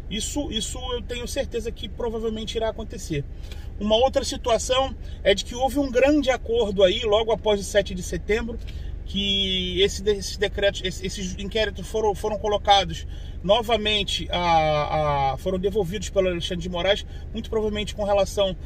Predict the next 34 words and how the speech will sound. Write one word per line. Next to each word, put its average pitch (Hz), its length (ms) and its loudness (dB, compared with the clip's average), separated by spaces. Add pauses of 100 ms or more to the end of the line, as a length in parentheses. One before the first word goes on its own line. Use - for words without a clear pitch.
(300)
a 196 140 4
uma 202 180 2
represália 196 840 6 (260)
às, 170 460 2
às 156 160 -4
palavras 180 500 0
proferidas 180 540 -4
pelo 170 160 -4
presidente 170 560 -2
no, 160 280 -4
no, 147 220 -4
no, 143 180 -2
no 147 120 -4
discurso 180 400 -4
no 160 80 -4
sete 151 260 -4
de 156 80 -6
setembro. 220 500 -4 (480)
Então, 214 340 2
a 156 80 -6
gente 185 200 -4
vê 185 140 0
essa 180 140 -2
reviravolta 170 600 -2
toda. 220 400 -4 (340)
Existe 175 300 -2
um 214 80 -2
boato 180 420 2
de 175 140 -6
que 196 320 -8 (340)
houve 175 280 0
um 190 100 -2
grande 170 320 0
acordo 196 500 0